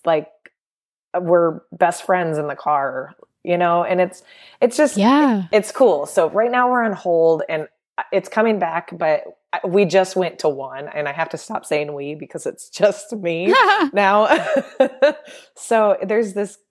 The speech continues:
Speaker 1: gonna be,
Speaker 2: That's really
Speaker 1: it's gonna be a
Speaker 2: cool.
Speaker 1: transition period, and I'm stoked, and I have to rebrand a little bit. We just, we just, uh, worked with the girls at Launch Your Daydream. A huge shout out because they're doing my brand. I loved them so much. Uh, I was like,
Speaker 2: Oh,
Speaker 1: "Take my
Speaker 2: nice.
Speaker 1: money.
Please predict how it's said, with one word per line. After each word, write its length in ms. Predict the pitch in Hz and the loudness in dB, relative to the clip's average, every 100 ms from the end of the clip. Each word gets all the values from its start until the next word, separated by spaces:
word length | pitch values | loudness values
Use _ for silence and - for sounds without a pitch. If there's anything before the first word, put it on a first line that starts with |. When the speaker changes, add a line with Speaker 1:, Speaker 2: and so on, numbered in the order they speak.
| - | -8
Speaker 1:
gonna 200 | 226 240 | -6 -4
be, 160 | 226 | -4
Speaker 2:
That's 300 | 190 233 233 | 0 0 0
really 260 | 240 233 233 | 0 2 2
Speaker 1:
it's 100 | 208 | 0
gonna 180 | 226 196 | 0 2
be 80 | 185 | 0
a 40 | |
Speaker 2:
cool. 40 | |
Speaker 1:
transition 600 | 180 226 208 202 196 180 | 0 -6 -6 -4 -4 -6
period, 440 | 156 151 139 135 143 | -6 -6 -4 -4 -4
and 120 | 151 | -6
I'm 120 | 151 156 | -8 -10
stoked, 600 | - - 208 202 202 - | -14 0 2 2 -2 -8
and 180 | 165 - _ _ - - - | -10 -12 _ _ -20 -20 -6
I 60 | 185 | 0
have 200 | 208 208 | 0 0
to 60 | |
rebrand 580 | 208 180 208 170 185 180 | -2 0 0 2 0 0
a 60 | 156 | -2
little 300 | 147 156 151 | 2 2 2
bit. 220 | 143 139 | 2 0
We 100 | 165 | 0
just, 320 | 165 170 - - | 2 0 -2 -12
we 160 | 170 170 | -6 0
just, 320 | 170 160 - | 0 0 -4
uh, 280 | 151 139 139 | -4 -4 -4
worked 240 | 156 151 | -4 -2
with 140 | 165 151 | -2 0
the 80 | 151 | 0
girls 280 | 151 151 | 2 2
at 120 | 151 - | 2 0
Launch 260 | 147 147 | -2 -2
Your 80 | 156 | -4
Daydream. 520 | 139 139 139 127 135 | -2 -2 -4 -10 -12
A 140 | 135 131 - - | -12 -14 -18 -16
huge 320 | - 185 156 | 2 2 2
shout 280 | - 147 143 | 0 2 2
out 160 | 139 | 0
because 260 | 151 - 151 | -2 -2 0
they're 100 | 156 | 2
doing 260 | 156 151 139 | 2 0 -2
my 200 | 139 147 | -4 -2
brand. 300 | 143 139 139 | -4 -2 -2
I 40 | |
loved 240 | 135 135 | 0 0
them 140 | 139 139 | -4 -10
so 200 | - 139 | -10 -10
much. 420 | 139 131 - - | -10 -12 -14 -12
Uh, 380 | - 143 117 101 - | -6 -4 -4 -6 -4
I 180 | 143 143 | -2 0
was 100 | 143 | 2
like, 220 | 143 139 | 2 4
Speaker 2:
Oh, 60 | 233 | 4
Speaker 1:
"Take 120 | 220 | 4
my 180 | 214 160 | 4 2
Speaker 2:
nice. 40 | 151 | 0
Speaker 1:
money. 520 | 143 143 143 127 | -2 -2 -4 -6